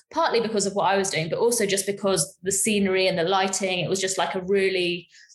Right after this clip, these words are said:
it was a nice moment. And it was at the end of a long day. So when we wrapped for that day, it was just, like, a really great feeling. So, yeah, probably my favourite moment of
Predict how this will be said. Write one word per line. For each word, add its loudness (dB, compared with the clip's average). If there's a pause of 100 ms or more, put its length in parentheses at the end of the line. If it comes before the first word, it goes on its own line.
(180)
it 0
was 2
a 2
nice 2
moment. -2
And -2
it 0
was 2
at 0
the 2
end 2
of -2
a 0
long 0
day. 0 (220)
So -2
when 0
we -2
wrapped 0
for -8
that -2
day, 2
it 2
was -2
just, -4
like, -6
a -8
really 0
great 0
feeling. 0 (680)
So, 0 (760)
yeah, 2
probably 0
my 2
favourite 0
moment 0
of -2